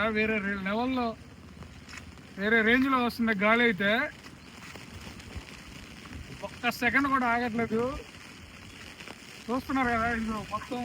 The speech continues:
కాలువలు మొత్తం నిండుతున్నాయి. గాలి భయంకరంగా ఉంది.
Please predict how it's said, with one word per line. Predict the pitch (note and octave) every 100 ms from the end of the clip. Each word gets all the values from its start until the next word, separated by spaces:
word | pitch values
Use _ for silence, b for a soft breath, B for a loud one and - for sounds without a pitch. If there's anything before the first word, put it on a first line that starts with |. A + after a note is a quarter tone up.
| A#3 -
కాలువలు | A3+ A#3 A#3 A3+
మొత్తం | A3 - B3
నిండుతున్నాయి. | A#3 A3+ - A#3+ A3+ - - - A#3+ - - - - -
గాలి | G3 A#3 A#3+ A#3+ B3 - - - -
భయంకరంగా | G#3 G#3+ A3 A3+ A#3+ A#3 A3
ఉంది. | G#3 G#3